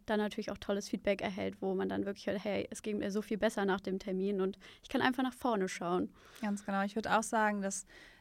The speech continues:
Speaker 2: ähm, diese, ja, Gesprächs- Basis, die wir einfach mit den Frauen schaffen,
Speaker 1: Ja.
Speaker 2: dass das für viele schon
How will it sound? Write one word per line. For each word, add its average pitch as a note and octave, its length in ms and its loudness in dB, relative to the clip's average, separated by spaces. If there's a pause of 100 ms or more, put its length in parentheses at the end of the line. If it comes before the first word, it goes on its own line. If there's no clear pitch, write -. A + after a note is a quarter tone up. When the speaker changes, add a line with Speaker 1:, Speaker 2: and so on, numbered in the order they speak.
(160)
Speaker 2:
ähm, F#3+ 520 2 (260)
diese, G3 840 -2
ja, F#3+ 160 -2
Gesprächs- A3 640 -4 (280)
Basis, B3+ 440 6
die A#3+ 160 0
wir A#3 80 2
einfach A3+ 180 2
mit A3 160 0
den A3 100 2
Frauen G#3+ 280 0
schaffen, A3 240 0
Speaker 1:
Ja. G#3 60 2
Speaker 2:
dass G3 120 0
das G#3 240 4 (380)
für G#3 160 6
viele G#3 320 4
schon F#3+ 560 2